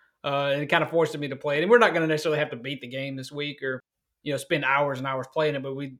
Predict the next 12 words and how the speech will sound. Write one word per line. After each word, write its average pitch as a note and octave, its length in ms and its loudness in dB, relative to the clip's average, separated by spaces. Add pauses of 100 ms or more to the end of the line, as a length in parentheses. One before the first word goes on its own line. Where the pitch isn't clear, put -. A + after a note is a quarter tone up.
(120)
we're F3 120 0
just D#3+ 160 -6
gonna, D3+ 280 -2 (460)
whatever E3 300 8
game D#3+ 320 2
it C3 60 -10
spits D#3 260 -4
out, C#3 140 0
we're D3 80 -2
gonna C#3+ 160 -2
have C#3+ 180 -4
to C3 160 -10